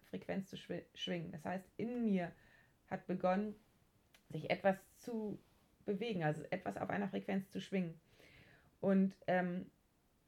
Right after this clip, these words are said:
das kann man auch in jedem Energiezentrum machen. Ähm, einige von euch wissen ja, dass wir diese sieben Energiezentren oder Chakren haben,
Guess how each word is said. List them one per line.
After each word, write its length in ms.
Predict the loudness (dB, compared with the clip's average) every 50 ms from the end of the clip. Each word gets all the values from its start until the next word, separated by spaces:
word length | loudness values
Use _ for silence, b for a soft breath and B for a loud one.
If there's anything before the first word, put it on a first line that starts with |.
| _ _ _ _ _ _ _ _ _ _ _ _ _ _ _ _ _ _ _ _ _ _ _ _ _ _ _ _ _ _ _ _ _ _ _ _ _ _ _ -12 -2
das 320 | 4 4 4 4 4 0
kann 160 | 0 2 2
man 320 | 4 2 2 0 -4 -6 -12 -18 _ _ _ _ _ _ _
auch 260 | 4 6 6 6 4 0 -2
in 140 | 0 0 0
jedem 240 | 2 2 0 0
Energiezentrum 800 | 2 2 0 0 0 -2 -6 -4 -2 -2 -2 -2 -2 -2 -4 -2
machen. 340 | -2 -4 -4 -6 -6 -6 -8 B B B B B B B B B B B
Ähm, 400 | B 0 2 2 2 0 -4 -4 -2
einige 260 | 0 0 0 2 0
von 160 | -2 -2 -2 0
euch 200 | -2 -2 -2 -2
wissen 280 | -4 -4 -2 -2 0
ja, 220 | 2 2 2 2 2
dass 240 | 0 -2 -2 -4
wir 120 | -6 -6 -4
diese 220 | -4 -2 -2 -2
sieben 240 | -2 0 -2 -2 0
Energiezentren 800 | -2 -2 -4 -4 -6 -8 -10 -8 -6 -4 -4 -4 -2 -2 -4 -4
oder 180 | -2 -4 -4 -4
Chakren 440 | -4 -4 -6 -6 -4 -4 -4 -2 0
haben, 380 | 0 0 2 2 0 0 -2